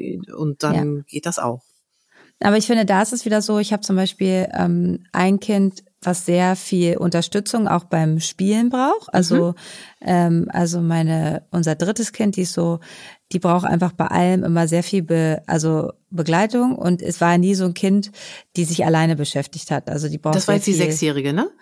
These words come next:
Speaker 2: Die Sechsjährige, genau.
Speaker 1: Gut, mhm.
Speaker 2: Sie ist gerade in die Schule gekommen.
Speaker 1: Ah.
Speaker 2: Und die hat eigentlich zu allem keinen Bock. So,
Speaker 1: Mhm.
Speaker 2: also so, das ist immer so, die braucht ganz viel,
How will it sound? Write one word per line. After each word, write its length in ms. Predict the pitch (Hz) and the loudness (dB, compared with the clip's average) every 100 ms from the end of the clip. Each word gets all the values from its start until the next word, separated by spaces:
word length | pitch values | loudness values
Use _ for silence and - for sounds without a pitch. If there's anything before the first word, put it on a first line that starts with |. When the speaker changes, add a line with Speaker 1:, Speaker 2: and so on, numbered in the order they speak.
| - | -2
Speaker 2:
Die 120 | 214 | 0
Sechsjährige, 520 | 208 190 - 160 143 | 2 0 0 -2 0
genau. 160 | 147 143 - | 0 -2 0
Speaker 1:
Gut, 80 | 175 | 0
mhm. 60 | |
Speaker 2:
Sie 80 | 254 | 0
ist 120 | 170 | 0
gerade 200 | - 196 | 0 2
in 60 | 202 | 2
die 60 | 196 | 2
Schule 320 | - 214 180 | 2 2 2
gekommen. 380 | 147 - 147 147 370 508 453 | 0 -2 -4 0 0 2 2
Speaker 1:
Ah. 260 | 240 151 | 2 2
Speaker 2:
Und 240 | 180 170 - | 2 0 0
die 160 | 202 | 2
hat 160 | 220 196 | 2 2
eigentlich 460 | - 175 185 170 - - | 0 2 0 -4 -12 -4
zu 200 | 196 - | -4 0
allem 320 | 165 170 180 | 2 2 2
keinen 260 | 185 160 | 2 2
Bock. 320 | 147 139 - - _ | 0 -2 -6 -20 _
So, 200 | - 156 | 0 2
Speaker 1:
Mhm. 100 | 170 | 2
Speaker 2:
also 200 | 165 147 | 2 0
so, 160 | 143 147 | -2 -2
das 140 | 160 | -2
ist 120 | 156 | -2
immer 280 | 170 185 175 | 0 2 2
so, 160 | 175 175 | 2 0
die 120 | 160 | 0
braucht 300 | - 165 160 | 0 -2 0
ganz 320 | 170 185 196 | 2 2 0
viel, 460 | - 185 175 175 | -2 0 2 2